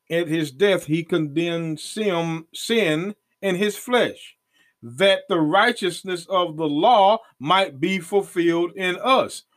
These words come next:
who walk not after the flesh, but after the Spirit." Romans eight, verse four says, "The righteousness of the law might be fulfilled." To fulfill something is to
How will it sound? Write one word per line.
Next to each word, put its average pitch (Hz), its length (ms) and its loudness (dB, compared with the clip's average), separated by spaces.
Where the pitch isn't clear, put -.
who 208 220 2
walk 180 480 2
not 220 420 2
after 180 420 0
the 143 180 -4
flesh, 170 600 -2
but 180 340 2
after 156 340 2
the 170 140 -2
Spirit." 170 480 0
Romans 214 420 2
eight, 233 200 4
verse 196 260 2
four 254 260 -2
says, 175 280 -2
"The 135 400 -4
righteousness 196 760 -2
of 190 260 2
the 160 80 -4
law 185 480 2
might 170 460 0
be 190 160 0
fulfilled." 165 720 -6
To 208 120 -6
fulfill 226 500 -2
something 190 520 -2
is 180 300 -2
to 180 300 -10